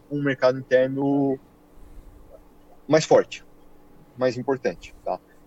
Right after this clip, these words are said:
Especialmente porque a gente tem notado que o preço da carne caiu no atacado e em menos intensidade, mas ele começou a querer cair em algumas regiões também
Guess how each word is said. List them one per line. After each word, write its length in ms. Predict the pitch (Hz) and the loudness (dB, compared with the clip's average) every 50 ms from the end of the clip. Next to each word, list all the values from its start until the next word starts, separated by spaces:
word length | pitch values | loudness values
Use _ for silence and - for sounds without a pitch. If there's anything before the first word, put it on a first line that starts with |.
| _ _ _ - | _ _ _ -20
Especialmente 680 | - - - _ - 160 160 - 160 143 143 151 156 - | -20 -20 -10 _ 2 2 2 2 -2 -4 -4 -6 -8 -6
porque 280 | - 135 120 - 131 | -4 -4 -4 -2 -2
a 60 | 123 | -2
gente 180 | 131 143 135 - | -2 -4 -8 -8
tem 100 | - 139 | -8 -4
notado 420 | 135 123 117 - 123 135 139 127 - | -4 -4 -2 0 -2 -2 -2 -4 -8
que 80 | - 135 | -6 -4
o 120 | 127 117 | -4 -4
preço 320 | - - 120 123 127 - - | -4 0 0 0 0 2 -2
da 120 | - - | -4 -4
carne 440 | - - - 120 131 139 127 104 98 - - - - _ _ _ _ _ _ _ _ _ _ _ _ - | -4 -2 2 2 2 2 0 -4 -8 -14 -20 -20 -20 _ _ _ _ _ _ _ _ _ _ _ _ -6
caiu 480 | - 160 160 151 139 139 151 160 143 - - - - - | -2 0 0 0 2 0 0 -2 -2 -8 -18 -20 -20 -14
no 120 | - 120 127 | -4 -2 -2
atacado 640 | 120 123 - - - - - 127 127 131 135 143 151 _ _ _ _ - - | -2 -2 -4 -8 -6 -2 0 2 2 2 0 -4 -14 _ _ _ _ -20 -14
e 680 | 120 123 127 131 127 131 127 127 127 123 120 123 123 123 | -12 -10 -8 -6 -6 -4 -4 -4 -2 -2 -2 -2 -2 -2
em 40 | 127 | -2
menos 320 | 139 151 170 190 180 143 135 | 0 2 2 2 2 0 -2
intensidade, 760 | 131 - 131 127 - - - 131 139 143 147 139 117 117 | -4 -4 -4 -4 -4 -2 2 4 4 6 6 2 0 -2
mas 260 | 123 117 120 120 123 - | -2 -2 0 0 0 -2
ele 200 | 123 127 135 135 - - | -4 -4 -4 -8 -8 -4
começou 640 | - 143 147 143 143 - - - - 170 175 180 | -4 -2 -2 -2 -6 -8 -10 0 4 4 4 4
a 40 | 170 | 2
querer 320 | - - 151 139 139 135 | 0 -2 -2 -2 -2 -4
cair 460 | - - 120 110 110 117 131 139 131 | -4 -2 -2 -2 -2 -2 -4 -4 0
em 20 | 127 | 0
algumas 380 | 113 110 123 139 135 127 - | 0 0 0 -2 -2 -2 -4
regiões 400 | - 123 110 - 113 117 127 - | -4 -8 -6 -2 -2 -2 -2 -2
também 320 | - 131 113 123 131 135 | -2 -2 -2 -2 -2 -4